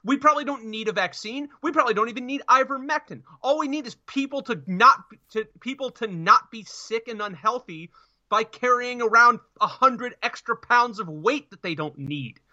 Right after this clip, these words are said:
If people had a normal body mass index, then none of this would be an issue. But the fact is, we live in a society where everybody is essentially chronically ill all the time because our diet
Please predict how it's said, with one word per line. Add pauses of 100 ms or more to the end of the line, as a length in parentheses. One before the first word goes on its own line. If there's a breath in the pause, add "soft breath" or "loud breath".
(400 soft breath)
If
people
had
a
normal
body
mass
index, (300 soft breath)
then
none
of
this
would
be
an (100)
issue. (540)
But
the
fact
is,
we
live
in
a
society
where
everybody
is
essentially
chronically
ill
all
the
time
because
our
diet